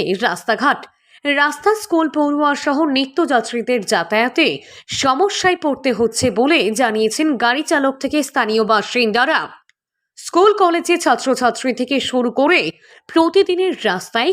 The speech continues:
কয়েক হাজার মানুষ যাতায়াত করেন, তাই এই বেহাল রাস্তা সংস্কার হলে সকলেরই সুবিধা হবে।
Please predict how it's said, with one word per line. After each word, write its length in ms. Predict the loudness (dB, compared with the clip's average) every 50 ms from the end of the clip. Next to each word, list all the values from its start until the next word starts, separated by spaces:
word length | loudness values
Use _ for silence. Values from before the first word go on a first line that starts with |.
| 0
কয়েক 260 | 0 0 0 0 -2 -2
হাজার 260 | -4 -2 0 0 0 0
মানুষ 340 | 0 0 0 2 2 0 -2 -2 -2
যাতায়াত 420 | -2 -2 -2 0 -2 -2 -2 -4 -4 -2
করেন, 300 | -2 0 0 -2 -4 -6 -8 -12 _ _ _ _ _ _ _ -12
তাই 180 | -10 -8 -8 -8 -8 -8
এই 160 | -8 -8 -8 -4
বেহাল 360 | -2 -2 0 0 2 0 0 0 0
রাস্তা 380 | -2 -2 -2 -4 -4 -4 -4 -2
সংস্কার 520 | 0 0 -2 -2 -2 -4 -4 -2 -2 -2 -2
হলে 300 | -2 -2 0 0 0 0 -2 -4 -10 -14 -20 -20 -20 -14
সকলেরই 680 | -6 -2 0 0 2 2 2 2 2 2 4 4 2 2
সুবিধা 460 | 2 0 -2 0 0 0 0 0 0 2
হবে। 280 | 2 2 2 2 0